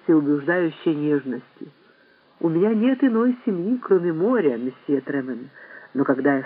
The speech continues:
стану слишком стар, чтобы держать штурвал,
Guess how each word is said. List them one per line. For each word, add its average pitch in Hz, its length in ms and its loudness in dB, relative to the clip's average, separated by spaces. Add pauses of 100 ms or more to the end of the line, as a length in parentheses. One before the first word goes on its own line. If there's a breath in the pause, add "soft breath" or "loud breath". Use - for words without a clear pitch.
стану 131 340 -2
слишком 139 400 -2 (180)
стар, 214 300 -6 (240)
чтобы 139 220 0
держать 135 420 -2
штурвал, 151 680 -4